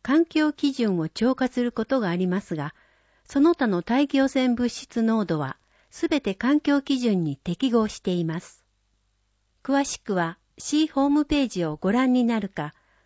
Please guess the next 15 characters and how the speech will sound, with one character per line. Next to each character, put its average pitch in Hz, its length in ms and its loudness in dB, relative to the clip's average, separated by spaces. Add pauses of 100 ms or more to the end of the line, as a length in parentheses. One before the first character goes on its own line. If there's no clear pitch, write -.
(100)
環 294 240 0
境 269 240 0
保 254 140 0
全 226 260 -2
課、 - 300 -8 (340)
電 185 300 0
話、 165 200 -4 (500)
六 208 220 -2
三 247 460 0
二 170 260 -2 (260)
二 302 280 4
四 262 260 2
二 269 240 4
零 220 320 0
へ。 135 160 -10